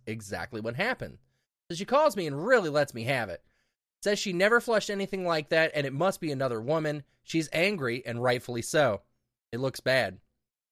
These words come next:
Here's the thing, Reddit. The products did not belong to a woman. They, in fact, belong to me. I suffer from irritable bowels and use them in a rather non-traditional manner.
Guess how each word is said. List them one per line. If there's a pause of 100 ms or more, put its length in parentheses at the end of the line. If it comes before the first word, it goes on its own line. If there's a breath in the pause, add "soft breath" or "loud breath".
(160)
Here's
the
thing,
Reddit.
The
products
did
not
belong
to
a
woman.
They,
in
fact,
belong
to
me. (540)
I
suffer
from
irritable
bowels (240 soft breath)
and
use
them
in
a
rather
non-traditional
manner.